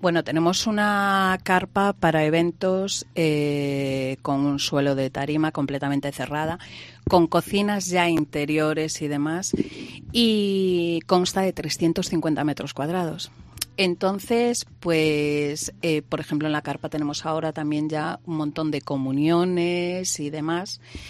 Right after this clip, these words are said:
pero, pero sí, lo del monólogo de Xan Veiga es algo, <clears throat> perdón, que además, pues, eh, por aquí gustan muchísimo los monólogos, y si encima tú les das la cena y luego podemos reírnos todos un poco, pues mejor que mejor.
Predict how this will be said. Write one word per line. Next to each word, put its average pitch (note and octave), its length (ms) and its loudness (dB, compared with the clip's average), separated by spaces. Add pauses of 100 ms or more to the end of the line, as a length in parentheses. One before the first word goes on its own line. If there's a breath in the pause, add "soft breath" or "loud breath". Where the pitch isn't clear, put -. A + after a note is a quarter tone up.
(500 loud breath)
pero, F#3+ 1080 6
pero E3+ 200 2
sí, F3 220 -2
lo D#3 140 0
del D3+ 260 0
monólogo E3+ 680 2
de D3+ 460 2
Xan D#3+ 280 0
Veiga F3+ 340 0
es F3 160 0
algo, F3+ 440 0 (140)
<clears throat> G3+ 580 -8
perdón, D#3+ 320 -2 (800)
que G3+ 100 10
además, F3 520 4
pues, F3+ 340 0 (500 loud breath)
eh, F3 840 2
por F#3 160 4
aquí F3+ 200 2
gustan G3 460 0
muchísimo E3+ 540 0
los D#3+ 280 0
monólogos, F#3 600 0
y G3 80 -2
si E3 120 -2
encima D#3+ 360 -2
tú G#3 180 -6
les C#3+ 240 -6
das D3+ 220 -8
la D#3+ 140 -4
cena D#3+ 500 -4
y C#3+ 80 -4
luego D#3 300 -2
podemos D3+ 500 0
reírnos D#3+ 460 -2
todos D#3 260 -4
un D3+ 100 -4
poco, D#3+ 300 -6
pues - 160 -12
mejor A3 260 -6
que - 100 -6
mejor. - 300 -8